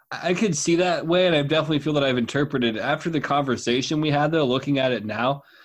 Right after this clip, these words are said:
I almost feel like it's placing the value on this kind of unknown aspect and not focusing so much on all these other material things, but focusing on the unknown because it has the,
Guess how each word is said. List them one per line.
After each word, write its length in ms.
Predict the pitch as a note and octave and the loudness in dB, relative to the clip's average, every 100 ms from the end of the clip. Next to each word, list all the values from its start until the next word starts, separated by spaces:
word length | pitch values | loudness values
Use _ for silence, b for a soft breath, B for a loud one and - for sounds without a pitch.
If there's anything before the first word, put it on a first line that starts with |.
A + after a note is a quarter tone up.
| B B B | B B B
I 80 | C#3 | -2
almost 420 | C#3+ D#3+ D3 - | 0 2 0 -2
feel 120 | D#3+ | 0
like 180 | D3 C#3 | 2 2
it's 160 | B2 - | -2 -4
placing 440 | - C#3 C#3+ C#3 | -2 -2 0 0
the 120 | B2 | 0
value 580 | A2 A2 A#2+ C3 B2 A#2+ | 0 0 2 2 2 0
on 400 | A#2 A#2 A#2 A2 - _ _ _ _ C3+ | 0 0 2 0 -6 _ _ _ _ -8
this 120 | C3 | -4
kind 280 | - C3+ C3 | -4 -2 -2
of 120 | G#2+ | -2
unknown 480 | B2+ C3 A#2 A2 A#2+ | -2 0 2 2 2
aspect 640 | A#2+ C3 C3 - D3 C#3+ - | 0 -2 -4 -2 -2 -2 -4
and 240 | C3+ B2+ - | -4 -4 -4
not 400 | B2+ C3 C3 - | -2 0 -2 -2
focusing 480 | C#3 C3+ C3 C3+ A#2 | -2 -2 -2 -2 -2
so 180 | C3+ | 0
much 240 | B2+ B2 A#2 | 0 0 0
on 160 | A#2+ | 0
all 160 | A#2 A#2+ | 2 2
these 200 | A#2 A#2 | 0 0
other 240 | A#2 B2 | 0 0
material 560 | A#2 G#2+ - A2+ B2+ C3 | 0 -2 -2 -2 0 -2
things, 320 | D3 D3 C3 | -2 0 0
but 180 | B2+ F#2+ | -4 -4
focusing 500 | - B2 B2+ A#2+ A#2 | -2 -2 -2 -4 -2
on 180 | A2+ A#2 | 0 0
the 140 | A2+ A#2 | 0 0
unknown 460 | A#2+ A2 G#2+ B2 | 0 0 0 0
because 260 | C3 A#2+ A#2+ | 0 0 0
it 80 | G#2+ | 0
has 300 | A#2+ A#2+ A2 | 0 0 0
the, 200 | A2+ | -2